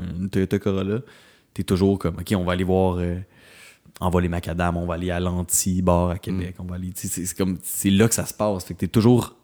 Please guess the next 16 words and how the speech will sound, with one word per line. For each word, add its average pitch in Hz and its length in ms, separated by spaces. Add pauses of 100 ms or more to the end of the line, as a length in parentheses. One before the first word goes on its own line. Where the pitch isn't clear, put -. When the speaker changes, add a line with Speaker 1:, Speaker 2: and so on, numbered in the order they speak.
(180)
Speaker 1:
sa 92 260
route 101 280
en 87 100
train 95 180
de, 90 180 (200)
Speaker 2:
Toujours. 82 220 (200)
Speaker 1:
de 95 120
coter 92 260
du 90 120
gaz. 90 340
Speaker 2:
Mm. 95 240 (160)
Speaker 1:
Mm. 90 60 (100)
Speaker 2:
À 82 120
l'écart. 82 440 (340)
Speaker 1:
Mm. 95 60 (1400)
Maude ? 95 240